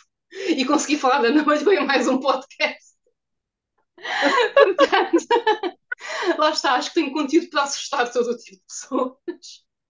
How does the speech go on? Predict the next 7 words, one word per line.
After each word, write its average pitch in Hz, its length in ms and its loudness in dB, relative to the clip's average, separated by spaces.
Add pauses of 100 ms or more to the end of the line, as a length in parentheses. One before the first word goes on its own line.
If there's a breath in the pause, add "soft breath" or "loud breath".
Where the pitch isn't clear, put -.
(720 loud breath)
Mas 254 220 -4
acho 254 280 -4
que, 269 340 -8
se - 240 -20
derem 196 320 0
uma 202 200 -4
hipótese, - 800 -10